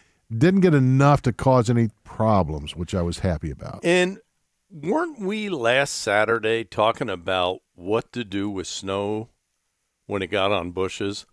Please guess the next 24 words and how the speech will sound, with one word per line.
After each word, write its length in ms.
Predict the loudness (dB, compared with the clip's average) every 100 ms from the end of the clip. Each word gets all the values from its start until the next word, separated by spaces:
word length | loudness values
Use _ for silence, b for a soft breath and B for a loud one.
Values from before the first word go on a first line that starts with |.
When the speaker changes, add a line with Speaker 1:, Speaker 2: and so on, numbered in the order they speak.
| _
Speaker 1:
Yes, 280 | 2 2 4
we 140 | 4
were. 340 | 4 4 2 0
Speaker 2:
And 340 | 2 2 2 -2
you 180 | -4 -6
prefaced 640 | -2 0 0 0 -6 -6
and 160 | -8 -8
said, 380 | -4 -2 0 0
"Well, 240 | 2 6
ice 300 | 6 6 2
is 120 | -6
a 60 | -6
different 380 | -4 -6 -6 -8
story." 340 | -2 0 0
We're, 240 | -2 -4 -6 _ _ _ _ _ _ _ _
you, 160 | -12 -10
you 240 | -6 -4
were, 220 | -2 -4 -6
you 180 | -6
were 160 | -2 -4
very 280 | 0 0 0
forward 420 | -2 -2 -2 -6
thinking 420 | -8 -10 -8 -14 -12
there. 200 | -14